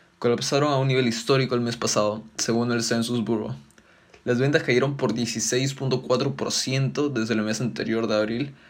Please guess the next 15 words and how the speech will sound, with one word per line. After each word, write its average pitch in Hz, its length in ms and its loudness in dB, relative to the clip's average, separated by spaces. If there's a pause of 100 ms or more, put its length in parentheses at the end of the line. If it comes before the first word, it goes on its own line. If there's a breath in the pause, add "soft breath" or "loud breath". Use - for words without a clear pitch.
(140 loud breath)
algo 143 180 4
que 131 80 2
no 127 60 0
se 127 120 0
había 123 200 2
visto 123 400 -2
desde 113 260 0
mil 127 340 0
novecientos 117 480 -2
veintidós. 107 500 0 (440 loud breath)
Ya 123 160 0
varias 175 240 2
empresas 127 440 0
han 127 140 0
caído 117 520 -2